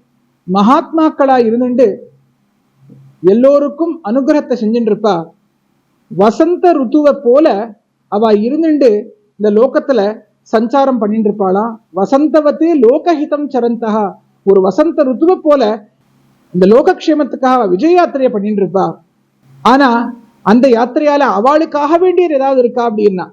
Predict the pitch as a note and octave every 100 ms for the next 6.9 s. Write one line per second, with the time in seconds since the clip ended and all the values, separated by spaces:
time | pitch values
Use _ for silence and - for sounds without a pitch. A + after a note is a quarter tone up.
0 | _ _ _ _ _ _ _ A#3+ B3+ A3
1 | B3 C4+ C4+ C4 - C4 C4+ C4+ C4+ C4
2 | - _ _ - F#3 G#3 F#3+ G3 G#3+ C4+
3 | C4 F#3 G#3 G#3+ F#3+ E3+ D#3+ _ _ F3
4 | F#3 G3+ G#3 E3 F3+ B3+ D4 B3 A3+ C4
5 | E4+ E4+ E4+ D4 A#3 B3+ A3+ F3+ - -
6 | _ _ _ _ - A#3 C#4 B3+